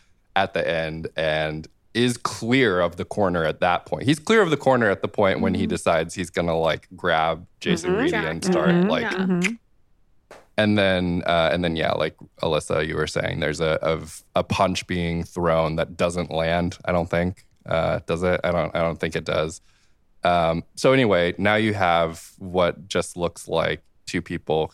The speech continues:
Speaker 1: who didn't need to get into a physical fight, but did.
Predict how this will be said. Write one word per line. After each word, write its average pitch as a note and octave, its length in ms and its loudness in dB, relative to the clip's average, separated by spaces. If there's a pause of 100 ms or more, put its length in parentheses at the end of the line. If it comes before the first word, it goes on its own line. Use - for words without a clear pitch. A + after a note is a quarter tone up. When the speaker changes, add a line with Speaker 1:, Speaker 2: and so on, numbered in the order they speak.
Speaker 1:
who D#2+ 440 -8 (1120)
didn't A2 320 2
need F2 160 -6
to E2 60 -10
get E2+ 120 0
into D#2+ 200 -4
a D#2 40 -6
physical D#2+ 380 -6
fight, - 340 -2
but E2 300 -4
did. E2 520 -2